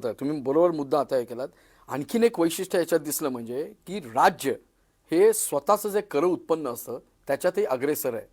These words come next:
पूर्ण राज्यामध्ये. मागच्या वर्षीचं जे टार्गेट तुम्ही ठेवलं होतं तीन लाख सदुसष्ट हजार कोटी रुपये,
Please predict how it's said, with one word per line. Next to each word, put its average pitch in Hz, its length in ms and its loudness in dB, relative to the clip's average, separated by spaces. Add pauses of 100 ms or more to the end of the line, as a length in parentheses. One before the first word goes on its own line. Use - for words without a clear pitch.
(140)
पूर्ण 156 200 -2
राज्यामध्ये. 123 560 -4 (460)
मागच्या 139 320 4
वर्षीचं 196 360 2
जे 190 100 -2
टार्गेट 170 440 -2
तुम्ही 180 160 -6
ठेवलं 160 220 0
होतं 170 180 -4
तीन 160 300 -8
लाख 160 180 4
सदुसष्ट 147 500 -8
हजार 139 200 0
कोटी 135 260 -8
रुपये, 123 300 -6